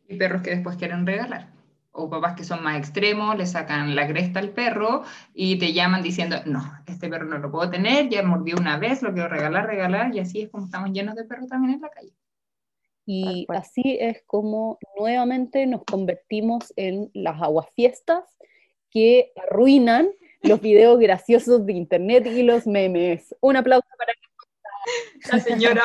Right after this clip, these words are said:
Speaker 1: mata meme.
Speaker 2: Siempre aguafiesta.
Speaker 3: Completamente.
Speaker 1: Ya no podemos ser dueñas normales.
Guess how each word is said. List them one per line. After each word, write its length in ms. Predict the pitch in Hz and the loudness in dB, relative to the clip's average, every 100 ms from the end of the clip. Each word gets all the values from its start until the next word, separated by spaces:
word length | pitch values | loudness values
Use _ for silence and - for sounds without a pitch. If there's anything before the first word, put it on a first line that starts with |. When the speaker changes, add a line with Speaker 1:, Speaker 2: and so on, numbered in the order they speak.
| 233 | 2
Speaker 1:
mata 280 | 240 254 233 | 2 2 2
meme. 360 | 233 208 202 320 - - 339 - 392 - 359 - 320 - - 311 - 269 - _ _ _ _ _ _ _ - - 254 466 508 294 277 - _ - - _ | 0 0 0 -2 -6 -2 -2 -2 -4 -4 -6 -2 -6 -6 -12 -10 -10 -10 -12 _ _ _ _ _ _ _ -16 -12 -4 0 0 -2 -8 -20 _ -20 -20 _
Speaker 2:
Siempre 300 | 285 269 254 | 4 6 6
aguafiesta. 920 | 254 254 - 262 262 - 277 262 - _ - 370 - - - 508 - 466 - _ _ _ _ _ - | 8 6 4 4 4 2 0 0 -4 _ -4 -4 -4 -8 -2 -2 -2 -8 -8 _ _ _ _ _ -4
Speaker 3:
Completamente. 920 | 202 185 214 214 220 185 175 - 165 _ _ | -2 0 0 2 0 -2 -8 -12 -14 _ _
Speaker 1:
Ya 120 | 185 | -4
no 100 | 185 | -2
podemos 280 | 175 180 175 | -2 -2 -4
ser 160 | 185 - | -4 -4
dueñas 300 | 175 175 196 | -4 -4 -4
normales. 640 | 170 165 165 165 160 196 | -4 -6 -4 0 0 0